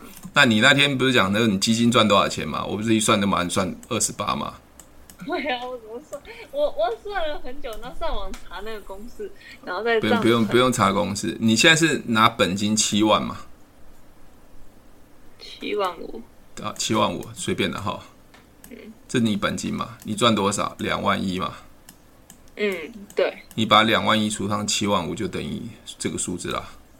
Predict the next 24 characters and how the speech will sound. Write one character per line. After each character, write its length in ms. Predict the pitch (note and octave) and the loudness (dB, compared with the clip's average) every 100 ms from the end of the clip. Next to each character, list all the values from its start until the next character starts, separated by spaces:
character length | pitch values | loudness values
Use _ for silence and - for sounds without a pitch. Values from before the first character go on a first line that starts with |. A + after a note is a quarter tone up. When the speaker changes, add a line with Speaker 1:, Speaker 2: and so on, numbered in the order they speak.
| - - - - - - - - - - | -20 -20 -20 -20 -20 -20 -20 -20 -20 -18
Speaker 1:
两 240 | E3 D#3 | -16 -12
万 220 | F#3+ F3+ | -10 -10
一， 280 | - F#3 F#3+ - - - - - - - | -10 -14 -14 -20 -20 -20 -20 -20 -12 -8
两 180 | D#3+ F3 | -6 -4
万， 140 | A3 | -4
等 200 | G3+ A#3 - - - - - - - - E3+ | -4 -8 -16 -20 -20 -20 -20 -20 -20 -18 -12
一 60 | |
下 160 | F3 E3+ | -10 -8
我 200 | E3 E3+ | -8 -8
除 420 | - - - - | -12 -14 -14 -12
一 40 | - | -10
下， 180 | - - - - - - | -10 -10 -10 -6 -6 -2
两 220 | G3+ F#3+ | 0 0
万 220 | A#3 C#4+ B3 | 2 0 0
一 480 | - C4+ C4+ C#4 - - - - - - | -4 -6 -4 -4 -4 -4 -6 -6 -12 -14
除 260 | - G#3+ A3+ | -10 -2 -2
以 180 | A3 F3+ | -2 -6
七 280 | - G#3 G#3 | -8 -4 -2
万 240 | G#3+ F#3 | -2 -2
五， 260 | - - - - - - - - - - | -8 -12 -14 -20 -20 -20 -18 -10 -6 0
零 220 | A3 C4 | 0 2
点 220 | B3 E3 - | 0 0 -2
二 160 | F#3 | -6
八。 340 | E3+ D#3+ D#3 | -4 -4 -4